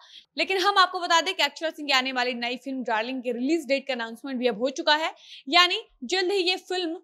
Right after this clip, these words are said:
अब आपके सिनेमा घरों में रिलीज हो सकता है। तो चलिए आज की इस वीडियो में हम आपको बताते हैं कि अक्षरा सिंह और राहुल शर्मा की आने वाली नई फिल्म डार्लिंग आखिर कब तक सिनेमा घरों में आएगी। लेकिन उससे पहले नमस्कार, मेरा नाम है डॉली पांडे, मेरे साथ हैं कैमरामैन विशाल और आप देख रहे हैं जनता जंक्शन।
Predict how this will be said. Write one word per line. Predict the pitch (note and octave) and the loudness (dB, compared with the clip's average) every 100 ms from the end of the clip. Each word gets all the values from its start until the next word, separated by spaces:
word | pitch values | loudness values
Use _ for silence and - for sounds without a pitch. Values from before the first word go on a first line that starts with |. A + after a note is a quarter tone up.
| _ _ _ | _ _ _
अब | C#4 F4+ F#4 C#4+ | 6 6 6 2
आपके | C#4 - C#4 | 2 0 -8
सिनेमा | D4 - E4 F4 F4 | -10 -6 -4 -2 -2
घरों | D#4+ D4 C4+ | -2 -2 -4
में | B3 C4+ | -6 -8
रिलीज | C#4+ D4 D#4+ A#3 | -6 -2 -2 -4
हो | G#3 | -10
सकता | G3+ - - | -16 -20 -20
है। | E3 - _ _ _ | -20 -20 _ _ _
तो | E4+ | -6
चलिए | E4+ F4+ G4+ | 0 4 4
आज | E4+ | 4
की | E4 | 0
इस | D#4 | -8
वीडियो | D4+ C4+ | -8 -6
में | D4 | -6
हम | C#4+ A#3+ | -4 -4
आपको | A3 A3 | -4 -8
बताते | G#3+ G#3+ C#4+ | -10 -8 -8
हैं | C4+ | -6
कि | A3+ | -6
अक्षरा | A3+ B3 | -6 -10
सिंह | A#3+ A#3+ | -10 -8
और | |
राहुल | G#3 A3+ | -6 -6
शर्मा | A3+ A3+ A3+ | -6 -8 -8
की | A3+ | -6
आने | G#3+ A3 | -6 -4
वाली | A3 A3 | -4 -4
नई | A#3 C4+ | -6 -6
फिल्म | D4 C#4 | -8 -6
डार्लिंग | A3+ A3+ B3+ B3+ | -2 -2 -2 -4
आखिर | A3+ B3 A#3 | -6 -6 -12
कब | C#4 E4 | -10 -10
तक | D#4+ | -10
सिनेमा | B3+ C4 | -8 -6
घरों | C4 C4 | -4 -4
में | C4 | -4
आएगी। | C4 C4 C#4+ - - - | -4 -6 -8 -16 -20 -4
लेकिन | D#4+ F4+ | -2 0
उससे | F#4 G#4 | -2 0
पहले | F#4 F#4+ G#4+ | 2 2 0
नमस्कार, | E4 A#3+ - C4+ F4+ | -6 -8 -8 -8 -6
मेरा | D#4+ A#3 | -8 -8
नाम | A3+ | -10
है | A3 | -8
डॉली | G#3+ A3+ | -8 -6
पांडे, | C4+ D4+ C#4+ | -4 -4 -4
मेरे | D#4 B3 | -6 -8
साथ | B3 A3 | -6 -8
हैं | G#3+ | -6
कैमरामैन | A3 A3 G#3+ G#3 | -6 -6 -8 -10
विशाल | G3 C#4+ E4 | -10 -10 -6
और | C4+ A3 | -2 -2
आप | G#3 | -4
देख | G#3+ G#3 | -6 -10
रहे | G#3 G3+ | -16 -18
हैं | G3 _ _ | -20 _ _
जनता | C4+ F4 C#4+ A3 | 0 0 2 -4
जंक्शन। | F3+ G3+ _ | -8 -18 _